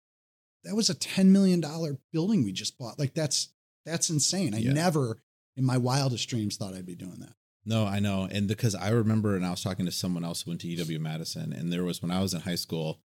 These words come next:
Speaker 2: somebody sold the private dorms for, or a series of them for a hundred million dollars. And,
Speaker 1: <laughs>
Speaker 2: you know, and so, and I was told kind of what he was walking away with, which,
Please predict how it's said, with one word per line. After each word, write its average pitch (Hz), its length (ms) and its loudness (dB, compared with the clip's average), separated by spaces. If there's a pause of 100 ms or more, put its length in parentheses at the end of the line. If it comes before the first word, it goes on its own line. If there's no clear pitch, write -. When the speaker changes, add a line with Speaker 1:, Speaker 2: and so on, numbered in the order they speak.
(340)
Speaker 2:
somebody 92 420 -2
sold 87 320 -4
the 80 60 -8
private 80 420 -8
dorms 92 480 -2
for, 80 460 -6 (440)
or 78 120 -8
a 78 60 -8
series 82 340 -4
of 80 60 -6
them 80 120 -4
for 78 460 -6
a - 60 -8
hundred 87 260 0
million 82 220 0
dollars. 76 440 -4 (500)
And, 87 460 0 (380)
Speaker 1:
<laughs> - 400 -20
Speaker 2:
you 117 100 -4
know, 95 160 0
and 92 220 -2
so, 90 380 0
and 92 140 -2
I 87 80 0
was 82 220 -6
told 98 240 -6
kind 92 160 -4
of 82 80 -4
what 80 120 -4
he 80 60 -4
was 78 140 -6
walking 78 300 -8
away 78 200 -6
with, 78 300 -6
which, - 300 -10